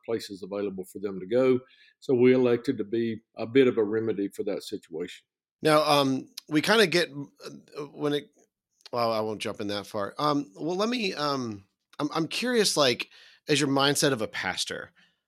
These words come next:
Speaker 2: of just, like, you were, you felt like, um, a call to go to Atlanta inside more of an urban,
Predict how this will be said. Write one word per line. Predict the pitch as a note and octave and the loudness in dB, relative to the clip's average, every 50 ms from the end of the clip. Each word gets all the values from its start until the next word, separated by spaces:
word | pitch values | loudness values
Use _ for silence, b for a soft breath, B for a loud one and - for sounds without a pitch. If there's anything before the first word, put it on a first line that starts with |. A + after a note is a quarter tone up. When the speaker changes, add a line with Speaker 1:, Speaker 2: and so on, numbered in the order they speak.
| _ _ - | _ _ -2
Speaker 2:
of | A#2 A2+ G#2+ | -2 -2 0
just, | G#2+ A#2+ B2+ A#2 - - | 0 0 0 0 0 0
like, | A#2+ A2+ G2+ G#2+ | 0 0 0 0
you | C3+ D#3+ E3 | 2 2 4
were, | E3 E3 D#3 D3+ D3 D3 C#3 - - - | 6 6 6 6 4 4 2 -2 -8 -10
you | C3 C3 | -10 -10
felt | A#2+ - D#3 D3 C#3 - | -4 -2 0 0 0 0
like, | C3 B2 B2 A2+ - - _ - | 0 0 0 -2 -6 -12 _ -4
um, | A#2 A2+ A2+ A2 A2 A2+ A2+ A2 G#2 - - | -2 0 0 0 0 -2 -4 -6 -8 -8 -10
a | G#2+ | -10
call | - - - D3 D3 C#3+ C#3+ C#3+ C#3 C#3 C#3 | -10 -2 4 6 8 8 8 8 8 6 2
to | - - A2+ | 0 -4 -2
go | G#2+ C#3 C#3+ C#3 | 0 0 2 2
to | C#3 C#3 | 2 0
Atlanta | B2+ G#2 A#2 A#2 A2+ A2+ A2+ A2+ A2 | 0 0 0 0 2 2 0 0 0
inside | G#2+ A2 G#2+ - - A#2 A2+ A2 G#2+ | 0 -2 -2 -2 -2 -2 -2 -2 -4
more | A2 A2 A2+ A2+ | -4 -4 -4 -4
of | G#2+ G#2 | -4 -4
an | G#2+ F#2+ | -6 -4
urban, | G2+ A#2 A2+ A#2+ A#2+ A#2+ G2 A2 G#2+ | -4 -2 -2 -2 -2 -2 -4 -6 -8